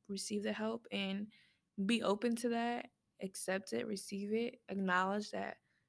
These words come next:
you need help, 'cause that was my thing. Like, I had to acknowledge, like, "Chanel, if you wanna get better,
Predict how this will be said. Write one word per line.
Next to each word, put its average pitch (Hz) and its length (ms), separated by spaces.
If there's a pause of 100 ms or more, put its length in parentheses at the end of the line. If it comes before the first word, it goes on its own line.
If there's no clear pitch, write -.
(120)
you 196 180
need 196 160
help, 190 320
'cause 208 140
that 196 160
was 202 160
my 196 200
thing. 185 300
Like, 190 220
I 185 140
had 196 240
to - 100
acknowledge, 185 500
like, 196 200
"Chanel, 202 560 (500)
if 214 120
you 240 100
wanna 269 180
get 226 160
better, 196 360